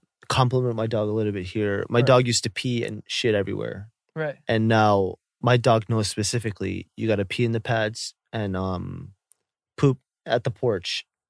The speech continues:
Speaker 2: Oh, that's
Speaker 1: So my dog doesn't ever poop or pee anywhere else other than the pads and the porch, and that's awesome. It, it's just like the cats now, you know, it has, it knows its designated places to pee and poop, and that's awesome.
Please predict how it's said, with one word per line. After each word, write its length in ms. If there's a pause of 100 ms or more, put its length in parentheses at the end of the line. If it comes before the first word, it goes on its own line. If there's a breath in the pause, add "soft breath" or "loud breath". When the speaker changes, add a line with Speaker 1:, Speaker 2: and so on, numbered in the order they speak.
(640)
Speaker 2:
Oh, 440
that's 240
Speaker 1:
So 380
my 140
dog 280
doesn't 240
ever 160
poop 280
or 60
pee 220
anywhere 280
else 220
other 140
than 80
the 60
pads 320
and 120
the 60 (160)
porch, 280
and 80
that's 220 (140)
awesome. 500
It, 220
it's 240
just 180
like 140
the 80
cats 340
now, 140
you 120
know, 120
it 60
has, 200
it 160
knows 260
its 160
designated 480
places 440
to 100
pee 280
and 180 (280)
poop, 260
and 120
that's 300 (100)
awesome. 540